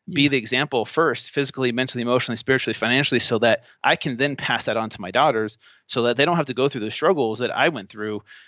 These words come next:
Speaker 1: as a kid, you know, trying to learn all these things. And so for me, that is the glue for me to see those connections, to become the best version of myself so that they grow up with a father that is the example for them and can really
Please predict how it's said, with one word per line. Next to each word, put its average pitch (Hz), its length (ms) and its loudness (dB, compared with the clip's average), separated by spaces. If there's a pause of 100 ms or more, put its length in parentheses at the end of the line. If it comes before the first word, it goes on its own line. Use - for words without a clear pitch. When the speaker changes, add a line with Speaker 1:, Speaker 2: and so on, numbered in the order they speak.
(140)
Speaker 1:
as 113 200 0
a 117 60 -4
kid, 104 440 -2
you 123 100 -2
know, 104 240 -4 (140)
trying 123 220 2
to 107 60 -2
learn 127 240 0
all 139 100 2
these 107 200 -4
things. 107 360 -4 (400)
And 127 100 0
so 143 140 4
for 117 120 0
me, 139 180 4
that 127 220 2
is 117 100 -6
the 110 100 -10
glue 127 460 0 (220)
for 117 200 -4
me 117 460 0 (360)
to 110 460 2
see - 220 4
those 139 200 2
connections, 113 640 -4
to - 120 -2
become 143 300 0
the 127 80 2
best 120 220 2
version 117 260 -2
of 107 40 -4
myself 107 480 0
so 117 180 2
that 113 260 2 (320)
they 135 280 2
grow 123 300 2
up 113 160 0
with 107 80 -6
a 98 60 -10
father 120 540 2 (560)
that 110 320 2 (120)
is 131 160 -2
the 127 120 0
example 120 420 0
for 110 160 -4
them 110 340 0
and 123 160 -2
can 123 140 0
really 123 400 4